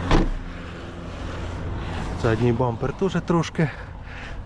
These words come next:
так собі. Так, тут ручка така хитренька. Ага, багажник доволі здоровий.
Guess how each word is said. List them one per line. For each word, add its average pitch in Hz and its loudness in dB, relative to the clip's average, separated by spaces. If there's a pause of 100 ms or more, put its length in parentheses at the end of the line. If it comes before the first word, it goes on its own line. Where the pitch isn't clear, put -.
так 151 2 (1500)
собі. 143 2 (1200)
Так, 107 -6
тут 120 -2 (680)
ручка 117 2
така 120 0
хитренька. 120 0 (520)
Ага, 123 2
багажник 165 2
доволі 139 2
здоровий. 131 2